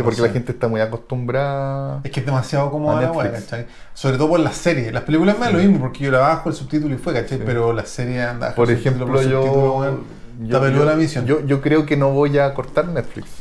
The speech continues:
Speaker 2: Yo creo que voy a continuar y también porque
Speaker 1: Es que es
Speaker 2: pienso
Speaker 1: muy
Speaker 2: en
Speaker 1: bueno, po, weón.
Speaker 2: Y también, y porque yo también le
Speaker 1: Star
Speaker 2: comparto
Speaker 1: Plus, Tequillator está muy bueno,
Speaker 2: Sí,
Speaker 1: weón,
Speaker 2: po,
Speaker 1: no sé.
Speaker 2: weón. No, pero lo último de eso, que yo también le comparto cuenta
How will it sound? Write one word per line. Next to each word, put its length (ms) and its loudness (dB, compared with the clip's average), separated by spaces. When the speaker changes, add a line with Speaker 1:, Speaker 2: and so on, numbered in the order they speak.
Speaker 2:
Yo 80 -2
creo 120 0
que 60 2
voy 140 6
a 80 4
continuar 480 2
y 80 4
también 340 4
porque 240 0
Speaker 1:
Es 60 -6
que 60 2
es 60 8
Speaker 2:
pienso 200 2
Speaker 1:
muy 80 2
Speaker 2:
en 80 0
Speaker 1:
bueno, 260 2
po, 80 2
weón. 220 -4
Speaker 2:
Y 100 4
también, 280 6
y 60 6
porque 260 4
yo 80 8
también 220 4
le 60 2
Speaker 1:
Star 140 2
Speaker 2:
comparto 260 2
Speaker 1:
Plus, 100 2
Tequillator 440 0
está 260 -6
muy 140 -4
bueno, 360 2
Speaker 2:
Sí, 340 4
Speaker 1:
weón, 40 -2
Speaker 2:
po, 160 0
Speaker 1:
no 60 -6
sé. 60 -6
Speaker 2:
weón. 240 -12
No, 80 8
pero 160 6
lo 160 8
último 420 2
de 80 4
eso, 220 2
que 120 -8
yo 120 4
también 220 4
le 80 2
comparto 1040 2
cuenta 840 0